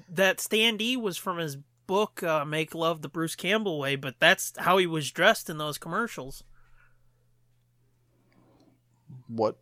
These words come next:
Speaker 2: what was? Oh, that
Speaker 1: That
Speaker 2: standee? Yeah.
Speaker 1: Uh-huh. That's how he was dressed in those commercials with the pipe and shit.
Speaker 2: Oh, okay.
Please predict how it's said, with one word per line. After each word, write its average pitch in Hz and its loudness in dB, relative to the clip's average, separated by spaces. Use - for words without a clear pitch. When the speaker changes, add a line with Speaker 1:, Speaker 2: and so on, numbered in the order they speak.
Speaker 2:
what 120 -2
was? 302 -2
Oh, 120 8
that 110 4
Speaker 1:
That 185 4
Speaker 2:
standee? 101 -2
Yeah. 82 0
Speaker 1:
Uh-huh. 180 0
That's 175 0
how 202 4
he 185 2
was 175 -2
dressed 208 0
in 180 -8
those 151 -4
commercials 175 -6
with 135 -8
the - -14
pipe 160 -4
and 185 -10
shit. 208 -2
Speaker 2:
Oh, 123 0
okay. 139 0